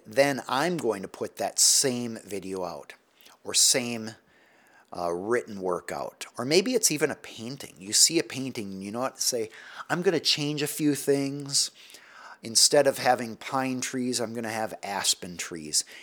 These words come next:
Instead of having a cabin, I'm gonna have a barn." Is that considered copyright infringement? And the short answer is, it's a gray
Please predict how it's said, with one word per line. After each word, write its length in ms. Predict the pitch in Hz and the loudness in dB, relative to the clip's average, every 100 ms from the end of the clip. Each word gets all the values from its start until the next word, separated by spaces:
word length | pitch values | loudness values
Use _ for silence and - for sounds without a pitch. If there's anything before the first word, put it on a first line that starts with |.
| - | -2
Instead 360 | 120 - 147 | 4 8 8
of 80 | 139 | 4
having 360 | 131 131 123 98 | 4 4 4 -2
a 40 | |
cabin, 560 | - - 135 127 127 113 | -6 -2 2 4 2 -4
I'm 100 | 117 | -6
gonna 180 | 117 | -8
have 220 | 101 107 82 | -6 -6 -6
a 60 | |
barn." 580 | 73 - 101 85 71 - _ - - - _ _ _ - | -6 -4 -2 -4 -10 -20 _ -20 -20 -20 _ _ _ 2
Is 580 | 160 196 220 202 - - _ | 10 10 10 6 4 0 _
that 640 | 107 101 127 135 139 - - | -14 0 6 8 8 4 -12
considered 880 | - 127 113 - - 127 120 120 123 - - | -10 0 6 6 6 4 2 2 -2 -10 -12
copyright 800 | - - 110 - 107 98 101 92 | -6 2 2 2 -2 -2 -2 -2
infringement? 960 | 95 87 - - 92 80 - - - - - _ _ - - - - - - - - - | -10 -12 -10 -8 -8 -4 -6 -6 -14 -18 -18 _ _ -20 -20 -20 -20 -20 -20 -20 -16 -8
And 200 | 120 - _ _ | -8 -8 _ _
the 80 | 135 | -2
short 340 | - 196 214 | 2 4 4
answer 420 | 143 127 - 117 | 2 0 0 0
is, 300 | 104 104 - - _ _ _ _ | 0 2 2 0 _ _ _ _
it's 180 | 143 - | 0 2
a 60 | 143 | 0
gray 400 | 135 151 170 | 4 4 4